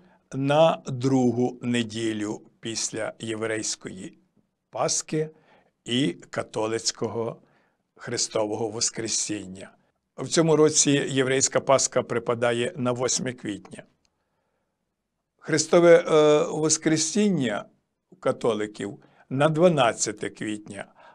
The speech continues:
а православне свято на дев'ятнадцяте квітня. Все залежить від космічних законів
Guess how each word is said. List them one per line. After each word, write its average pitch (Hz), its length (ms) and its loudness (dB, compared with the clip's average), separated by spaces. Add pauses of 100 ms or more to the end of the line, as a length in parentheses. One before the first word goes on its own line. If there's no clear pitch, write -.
(220)
а 123 340 4 (400)
православне 147 880 4
свято - 640 -6 (420)
на 123 340 0 (100)
дев'ятнадцяте 117 1000 -2
квітня. - 640 -12 (380)
Все 185 280 6
залежить 160 540 8
від 147 180 0
космічних 147 680 0
законів 120 760 2